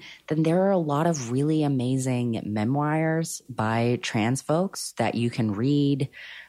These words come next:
Um, you can read Kate Bornstein. You can read some of the other great workbooks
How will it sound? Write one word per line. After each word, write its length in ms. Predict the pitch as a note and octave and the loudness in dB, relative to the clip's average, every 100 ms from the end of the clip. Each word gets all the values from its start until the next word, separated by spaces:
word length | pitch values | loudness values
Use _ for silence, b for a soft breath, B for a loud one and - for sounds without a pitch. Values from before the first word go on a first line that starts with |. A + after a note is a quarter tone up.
| - | -6
Um, 280 | A2+ G#2 - | -4 -4 -4
you 140 | A#2 | -6
can 240 | A#2 A2+ G#2 | -4 -4 -4
read 520 | G2 G2 A2 A#2 B2+ B B - | -2 -2 0 0 -2 B B -10
Kate 320 | - D3 D3 | -2 -2 0
Bornstein. 1080 | C3 D#3+ F3+ E3+ - F2+ E2 - D#2 D#2+ F2 | 0 2 0 0 -4 -4 -4 -6 -6 -6 -4
You 200 | G#2+ B2 | -4 -4
can 220 | - C#3 | -2 -2
read 600 | B2+ C3+ C3+ C3+ C#3 C3 B B B | 0 0 2 2 0 -2 B B B
some 200 | - C#3 | -4 0
of 100 | C3+ | 2
the 160 | C#3 C#3 | 2 0
other 240 | A#2+ C3+ B2+ | 0 0 0
great 420 | B2 B2+ C3 - G#2+ | 2 2 0 -4 -8
workbooks 1080 | A2 C3+ - - A2 F#2 - - - - | -2 -2 -4 -6 -2 -2 -4 -12 -10 -10